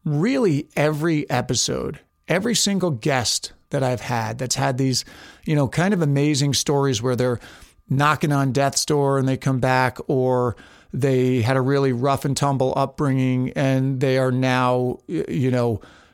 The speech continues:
not only making a lot of money, but having a lot of impact and having a lot of, uh, fulfillment with their lives. Um,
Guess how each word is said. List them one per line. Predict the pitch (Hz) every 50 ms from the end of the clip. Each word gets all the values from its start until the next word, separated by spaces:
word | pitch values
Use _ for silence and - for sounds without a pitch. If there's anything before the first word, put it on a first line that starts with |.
| - -
not | 135 143 147 156
only | 156 147 143 135
making | 127 127 127 117 - 127 127
a | 123
lot | 123 123 123 120
of | 113
money, | 123 160 170 151 139
but | 123 135 127 110
having | 117 139 135 131 127 127
a | 123
lot | 127 123 120
of | 120 117
impact | 143 151 151 - 139 139 135 135 123 -
and | 139 123 123 120 110
having | 101 135 131 131 123 123 127
a | 123 123
lot | 127 131 131 127 123
of, | 123 123 123 113 117 - -
uh, | - 131 123 117
fulfillment | - - 139 120 - - - 170 165 156 151 151 -
with | 156 139 131
their | - 151 135
lives. | 127 131 135 135 135 131 131 135 131 127 - - - - - - - - - - -
Um, | 143 135 147 151 143 131 131 123